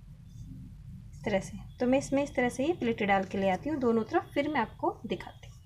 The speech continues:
हमने दोनों तरफ इसमें प्लेटें डाल ली हैं। अब इस तरह से हम एक छोटी पट्टी लेते हैं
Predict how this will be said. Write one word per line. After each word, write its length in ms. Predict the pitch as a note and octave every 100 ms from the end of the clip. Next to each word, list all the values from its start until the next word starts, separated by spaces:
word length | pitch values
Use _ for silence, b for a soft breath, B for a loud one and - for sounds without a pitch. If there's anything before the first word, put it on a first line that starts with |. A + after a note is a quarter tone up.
| - - C#4+
हमने 180 | C4 G#3
दोनों 220 | G#3 G3+
तरफ 180 | G3+ F#3+
इसमें 220 | - -
प्लेटें 300 | F#3+ F3+ F#3
डाल 160 | F#3 F3+
ली 160 | G#3
हैं। 120 | C#4 E4+ - - - - - -
अब 140 | B3
इस 80 | B3
तरह 160 | - C4+
से 100 | B3+
हम 80 |
एक 140 | A3 -
छोटी 260 | A3+ F#3+ -
पट्टी 240 | - G#3
लेते 280 | G3 F#3+
हैं 80 | D4